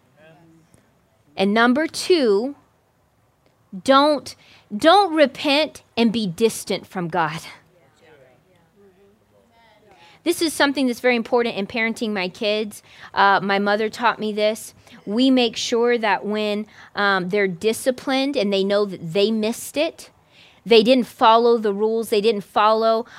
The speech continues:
uh, what we, the instruction that we had given them, and there's consequences for them. Uh, again, not that God brings consequences, but sometimes we,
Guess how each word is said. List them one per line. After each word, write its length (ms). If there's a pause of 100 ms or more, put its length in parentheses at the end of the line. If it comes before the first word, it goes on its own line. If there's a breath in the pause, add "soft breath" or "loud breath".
(120)
uh, 280
what 280
we, 240
the 140
instruction 520
that 140
we 160
had 180
given 400
them, 380 (240 loud breath)
and 120
there's 200
consequences 1080
for 240
them. 600 (320 loud breath)
Uh, 340
again, 380
not 260
that 180
God 320
brings 300
consequences, 840
but 160
sometimes 520
we, 320